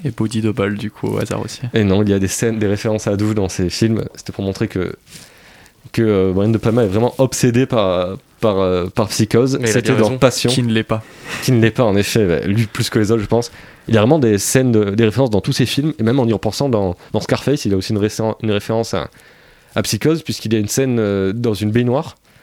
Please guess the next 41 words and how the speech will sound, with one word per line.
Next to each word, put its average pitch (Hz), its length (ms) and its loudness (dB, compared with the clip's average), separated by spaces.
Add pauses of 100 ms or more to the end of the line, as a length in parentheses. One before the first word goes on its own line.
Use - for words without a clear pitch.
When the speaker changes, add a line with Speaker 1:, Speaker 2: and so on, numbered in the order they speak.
(300)
Speaker 2:
avec 113 260 0
une 104 100 0
tronçonneuse. 120 560 -2 (200)
Speaker 3:
Mm. 113 40 -12 (320)
Speaker 2:
Donc 113 180 -2
c'est, 107 300 0
c'est 107 160 -2
vraiment 117 420 0 (220)
très, 120 160 -2
très, 104 260 -2
très, 113 140 -6
très 107 140 -4
beau 107 120 0
comme, 101 220 -4
comme 104 160 -2
réappropriation. 104 600 -2
Speaker 1:
C'est - 140 -16
vrai. - 120 -18 (840)
Speaker 2:
Et 123 80 6
enfin, 139 220 2
on 135 60 4
va 101 220 2
se - 160 -4
rapprocher 110 560 0
petit 110 300 -4
à 104 60 0
petit 104 300 -4
de, 92 220 0
de 90 120 0
Vacancy. 98 640 0 (800)
Question 139 360 0
pour 113 140 -2
voir 110 120 4
si - 120 -6
vous 92 80 0
avez 90 100 2
bien 110 180 0
suivi 117 280 0
pendant 104 200 0
le 95 60 0
documentaire. 101 640 0